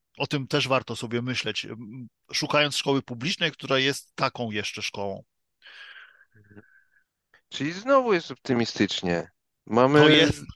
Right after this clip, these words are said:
Speaker 2: mamy to, trz-, mamy z czego
Speaker 1: <clears throat>
Speaker 2: wybierać, wiele jest możliwe, możemy wiele tworzyć. Ja też, y, raz poznałem człowieka, muszę od-, odkopać ten kontakt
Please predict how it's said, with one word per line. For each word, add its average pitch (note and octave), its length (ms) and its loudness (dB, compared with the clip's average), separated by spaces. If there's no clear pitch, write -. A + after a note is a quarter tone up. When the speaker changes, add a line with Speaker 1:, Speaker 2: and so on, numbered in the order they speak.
Speaker 2:
mamy C#3 420 6
to, C#3+ 120 2
trz-, - 180 -4
mamy D3+ 260 6
z - 40 0
czego D3 300 0
Speaker 1:
<clears throat> - 0 -
Speaker 2:
wybierać, C#3 680 6
wiele C#3 260 6
jest B2+ 180 0
możliwe, B2 460 -6
możemy A#2+ 360 -2
wiele A#2 220 6
tworzyć. B2 440 -2
Ja A#2+ 60 4
też, - 340 -4
y, A2+ 260 -2
raz A2+ 160 4
poznałem A2+ 400 2
człowieka, A2+ 420 -4
muszę A2 300 -2
od-, G#2 300 2
odkopać G#2+ 460 0
ten G2+ 160 -2
kontakt - 380 0